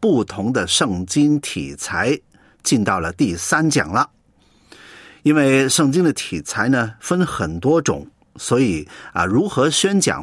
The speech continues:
不同的题材这个题目呢，我们就分开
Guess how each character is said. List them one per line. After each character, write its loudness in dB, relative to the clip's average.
不 2
同 0
的 2
题 -12
材 -2
这 2
个 0
题 -6
目 4
呢， 0
我 -4
们 0
就 0
分 0
开 -2